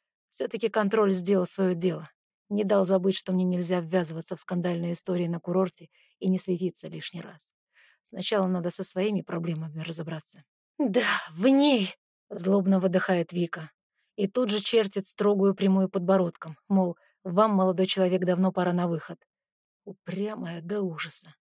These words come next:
И закрытая. Слова не сказала, но зато накрутила себя на славу.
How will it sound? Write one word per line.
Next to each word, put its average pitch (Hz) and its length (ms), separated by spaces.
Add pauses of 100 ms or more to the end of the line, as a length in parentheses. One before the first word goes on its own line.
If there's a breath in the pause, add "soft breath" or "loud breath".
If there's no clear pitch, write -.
(380)
И 208 120
закрытая. 180 680 (600)
Слова 208 360
не 175 120
сказала, 165 560
но 180 120
зато 185 260
накрутила 196 480
себя 185 260
на 185 140
славу. 170 460